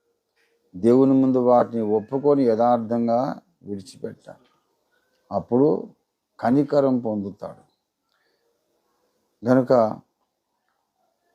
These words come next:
మనము యవనస్తులముగా పరిగణించబడాలంటే బలవంతులుగా ఉండాలి.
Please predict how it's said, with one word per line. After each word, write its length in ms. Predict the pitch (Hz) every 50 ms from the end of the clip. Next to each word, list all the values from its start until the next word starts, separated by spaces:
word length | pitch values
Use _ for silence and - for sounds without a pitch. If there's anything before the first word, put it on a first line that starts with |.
| _ _ -
మనము 300 | 104 113 113 117 113 113
యవనస్తులముగా 1080 | 107 104 113 117 135 151 165 175 156 - _ - 185 196 202 202 202 202 202 196 185 165
పరిగణించబడాలంటే 1300 | 143 139 135 131 131 127 131 127 127 123 113 - - 110 110 117 113 113 113 110 110 110 107 104 110
బలవంతులుగా 800 | 98 85 82 95 101 107 107 107 110 110 98 - 104 104 98 101 101
ఉండాలి. 480 | 98 95 95 98 95 95 95 95 95